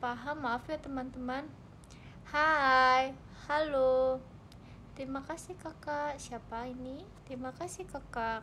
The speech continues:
Kakak, Kakak. Terima kasih, Kak, buat diskobolnya.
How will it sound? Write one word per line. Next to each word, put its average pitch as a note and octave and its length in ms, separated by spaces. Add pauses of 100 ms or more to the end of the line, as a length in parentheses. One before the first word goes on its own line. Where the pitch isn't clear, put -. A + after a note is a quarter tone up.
Kakak, G#3 400
Kakak. A#3 640 (4000)
Terima C#4+ 160
kasih, E4 320
Kak, E4 160
buat D4+ 240
diskobolnya. C#4+ 1300